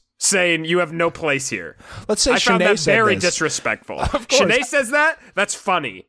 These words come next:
Speaker 2: Well, it's funny, and it's like, ooh, like, two titans
Speaker 1: Little,
Speaker 2: of going
Speaker 1: yeah,
Speaker 2: at it,
Speaker 1: two
Speaker 2: like, they're
Speaker 1: titans,
Speaker 2: going at
Speaker 1: yeah.
Speaker 2: it. But it's, it's just, hey, who the, again, who
Speaker 1: Who
Speaker 2: the
Speaker 1: the
Speaker 2: fuck is this
Speaker 1: fuck
Speaker 2: guy?
Speaker 1: are you? Who are you?
Speaker 2: <laughs>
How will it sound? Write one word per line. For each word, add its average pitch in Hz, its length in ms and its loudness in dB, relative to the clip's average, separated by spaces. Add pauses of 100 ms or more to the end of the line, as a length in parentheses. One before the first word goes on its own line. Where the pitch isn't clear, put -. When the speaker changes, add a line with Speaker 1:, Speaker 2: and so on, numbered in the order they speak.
(160)
Speaker 2:
Well, 214 220 0
it's 196 180 -2
funny, 254 220 0
and 233 80 2
it's 190 80 -2
like, 165 220 -2
ooh, 196 320 4
like, 127 300 -2
two 196 200 0
titans 190 240 -2
Speaker 1:
Little, 151 240 2
Speaker 2:
of 151 60 -4
going 165 240 2
Speaker 1:
yeah, 190 80 4
Speaker 2:
at 196 60 2
it, - 40 0
Speaker 1:
two 185 60 2
Speaker 2:
like, 160 100 0
they're 214 200 2
Speaker 1:
titans, 156 40 -6
Speaker 2:
going 170 220 2
at 196 160 2
Speaker 1:
yeah. 160 60 2
Speaker 2:
it. 131 80 -4
But 160 180 0
it's, 156 180 -4 (320)
it's 294 200 -4
just, 220 180 0
hey, 294 240 2
who 330 160 2
the, 359 160 0 (140)
again, 202 260 0
who 160 220 0
Speaker 1:
Who 302 80 4
Speaker 2:
the - 0 -
Speaker 1:
the - 80 2
Speaker 2:
fuck 170 160 0
is 143 140 0
this 160 160 2
Speaker 1:
fuck - 40 -6
Speaker 2:
guy? 127 220 0
Speaker 1:
are - 140 2
you? 185 220 -2
Who - 360 0
are 185 160 2
you? 143 280 -6
Speaker 2:
<laughs> - 40 -20